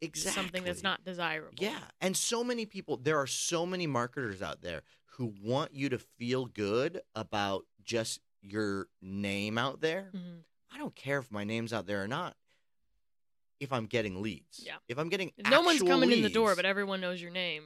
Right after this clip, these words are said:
Speaker 1: who
Speaker 2: there's,
Speaker 1: cares?
Speaker 2: there's a problem.
Speaker 1: Yeah, you don't have a good offer. People
Speaker 2: Yeah.
Speaker 1: might like you. They're like, "Hey, you're a cool person." And that's where it's just this, this marketing that's focused on branding. That's great if you're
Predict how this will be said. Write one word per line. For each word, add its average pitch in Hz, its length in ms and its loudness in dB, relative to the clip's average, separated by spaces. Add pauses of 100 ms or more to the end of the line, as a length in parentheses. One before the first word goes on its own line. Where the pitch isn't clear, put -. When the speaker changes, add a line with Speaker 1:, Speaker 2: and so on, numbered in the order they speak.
Speaker 1:
who 294 140 6
Speaker 2:
there's, 208 320 6
Speaker 1:
cares? - 160 -2
Speaker 2:
there's 196 240 -2
a 180 60 -8
problem. 147 400 -6
Speaker 1:
Yeah, - 240 2 (120)
you 160 200 -2
don't 233 180 0
have 220 160 0
a 196 40 -2
good 214 200 4
offer. 240 320 -2
People 247 300 0
Speaker 2:
Yeah. 196 80 -6
Speaker 1:
might 180 160 4
like 120 320 2
you. 156 100 0
They're 147 140 2
like, 151 160 2
"Hey, 294 180 -6
you're 190 240 0
a 180 60 -4
cool 170 180 -6
person." 165 320 -8 (280)
And 160 120 -2
that's 196 180 -2
where 190 140 0
it's 151 160 -4
just 147 220 -8
this, 123 180 -6 (720)
this 151 400 -4 (760)
marketing 156 520 2
that's 117 160 -4
focused 160 480 0
on 113 340 2 (300)
branding. 120 640 0 (920)
That's 202 200 0
great 113 540 0
if 117 160 0
you're 113 160 0